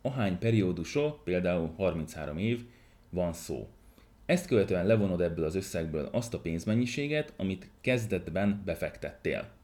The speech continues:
Ahogy már írtam is, amennyiben az eredmény pozitív, érdemes megvalósítani a befektetést, ha viszont negatív, érdemes elfelejteni. Például egy egymillió forintos beruházással három év alatt évi négyszázezer forintot kaphatunk huszonöt százalékos hozam mellett.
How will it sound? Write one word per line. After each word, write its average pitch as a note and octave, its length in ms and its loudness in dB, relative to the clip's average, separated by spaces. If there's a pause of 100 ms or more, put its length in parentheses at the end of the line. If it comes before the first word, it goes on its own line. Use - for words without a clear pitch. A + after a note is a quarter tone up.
(720)
Ahogy A2 280 2
már F2 180 0
írtam G2+ 320 0
is, G3 220 -2 (220)
amennyiben F#2 480 0
az F2+ 120 -2
eredmény E2 360 0
pozitív, D#3 460 2 (220)
érdemes G2 400 2
megvalósítani E2 680 -4
a B1+ 60 -6
befektetést, G#2+ 640 -2
ha C#3 100 0
viszont G2 300 -2
negatív, A2+ 460 -2 (300)
érdemes F2 460 0
elfelejteni. C2+ 680 -8 (340)
Például B2 420 8
egy B2 140 4
egymillió A#2 340 4
forintos F#2 400 2
beruházással G#2 880 0
három B2 320 2
év F2+ 160 0
alatt E2+ 340 0
évi G#2+ 440 0 (280)
négyszázezer G#2+ 680 2
forintot F2+ 400 -2
kaphatunk A2+ 640 -2
huszonöt G#2 360 -2
százalékos E2+ 440 -6
hozam F2 240 -8
mellett. D2 500 -8